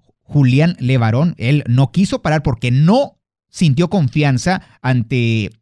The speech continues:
estos oficiales y siguió. Después dio parte a las autoridades, lo cual ya saben qué es lo que pasa en México cuando uno da parte a las autoridades. Pues imagínate,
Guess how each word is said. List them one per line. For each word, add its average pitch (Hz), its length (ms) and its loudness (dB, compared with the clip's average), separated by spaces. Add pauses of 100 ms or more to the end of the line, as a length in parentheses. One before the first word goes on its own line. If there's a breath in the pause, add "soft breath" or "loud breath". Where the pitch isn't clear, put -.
estos 147 760 -6 (140)
oficiales 135 760 -2 (180)
y 165 120 -4
siguió. 220 500 -2
Después 139 500 -4 (200 soft breath)
dio 151 360 -2
parte 185 240 -2
a - 20 0
las 147 120 -2
autoridades, 180 720 -2 (260)
lo 120 140 -6
cual 147 220 -2
ya 147 100 0
saben 135 260 -2
qué 143 60 -4
es 139 60 -2
lo 131 80 -4
que 117 100 -6
pasa 131 220 -6
en 123 80 0
México 135 340 -4
cuando 113 220 0
uno 120 100 0
da 117 120 -4
parte 120 220 -6
a 117 40 -4
las 107 120 -4
autoridades. 131 460 -4
Pues - 180 -6 (200 loud breath)
imagínate, 123 640 -2